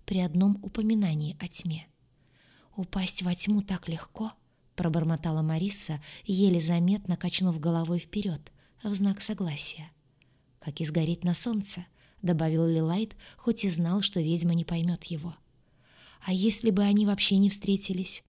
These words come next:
«О, они бы нашли друг друга в любом случае», улыбнулся Лилайт, усаживаясь за стол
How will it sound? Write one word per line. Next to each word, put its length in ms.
«О, 440
они 360
бы 120
нашли 400
друг 260
друга 260
в 100
любом 340
случае», 680
улыбнулся 600
Лилайт, 540
усаживаясь 640
за 140
стол 400